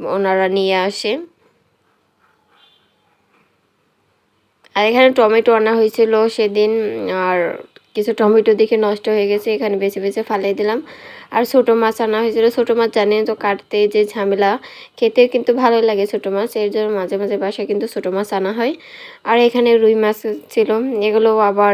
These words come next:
ধুয়ে নিয়ে আসছি। সব মাছ ধুয়ে ধুয়ে আবার রেখে দিচ্ছি। এখন দুপুর টাইম হয়ে যাবে, এর জন্য আজকে আর দুপুরে রান্নাবান্না কী চলবে,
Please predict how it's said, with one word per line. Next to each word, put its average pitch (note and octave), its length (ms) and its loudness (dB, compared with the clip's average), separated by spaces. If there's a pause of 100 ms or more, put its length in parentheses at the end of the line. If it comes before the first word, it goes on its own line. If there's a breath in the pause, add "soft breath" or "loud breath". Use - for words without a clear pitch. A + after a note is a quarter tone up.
ধুয়ে G#3 200 2
নিয়ে G3+ 260 0
আসছি। G#3 420 -4 (560 loud breath)
সব B3 240 -2
মাছ B3 260 2
ধুয়ে B3 240 6
ধুয়ে A3+ 220 6 (200)
আবার G3+ 280 2
রেখে G3+ 260 2
দিচ্ছি। G#3 360 0
এখন G#3 260 -2 (1400 loud breath)
দুপুর C4+ 240 4
টাইম B3+ 260 4
হয়ে C4 160 6
যাবে, A#3+ 260 4
এর A#3+ 80 4
জন্য B3 220 2 (100)
আজকে A#3+ 340 -6
আর G#3+ 160 2
দুপুরে G#3 380 -2 (140)
রান্নাবান্না F#3+ 500 -2
কী G3 180 -6
চলবে, F#3+ 420 -2